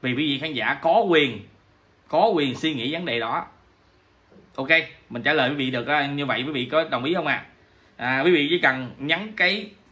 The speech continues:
cái chữ Diễm My, Thiền Am và Vũ Trụ thì sẽ ra rất nhiều video clip, à, về Diễm My. Đây, đây, đây, đây. Diễm My ở Thiền Am, ở Tỉnh Thất Bồng Lai nha. Lúc đó chưa có đổi tên.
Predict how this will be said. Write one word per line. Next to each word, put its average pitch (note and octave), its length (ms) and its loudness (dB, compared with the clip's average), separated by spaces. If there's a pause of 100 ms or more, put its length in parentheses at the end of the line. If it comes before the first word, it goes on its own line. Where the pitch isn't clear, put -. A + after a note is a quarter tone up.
(140)
cái E3 240 -2
chữ C#3+ 200 -4
Diễm E3 200 -2
My, F#3+ 300 0
Thiền C3 140 -4
Am D#3 140 0
và C#3+ 80 0
Vũ D3+ 140 -2
Trụ C3 260 -6
thì A2 200 -8
sẽ C3 340 -2
ra E3 380 2 (640)
rất B3 240 -4
nhiều F#3 240 6
video E3 220 4
clip, F#3+ 300 -2 (520)
à, C3 360 -2
về B2+ 160 -2
Diễm D3 180 -4
My. D3+ 240 -2 (520)
Đây, B2 200 2
đây, B2 160 0
đây, A#2 180 -2
đây. G#2+ 220 -6 (1500)
Diễm A#2 260 -8
My C#3+ 260 -2
ở A2+ 220 -4
Thiền A2+ 180 -8
Am, B2 200 -2 (720)
ở A2+ 180 -4
Tỉnh A#2 120 -8
Thất E3 140 -8
Bồng A#2+ 120 -4
Lai B2+ 220 2
nha. B2+ 180 -4 (600)
Lúc D3+ 100 -10
đó D#3 160 -2
chưa C3+ 100 -4
có C#3+ 80 -4
đổi B2 160 -4
tên. C3 180 -2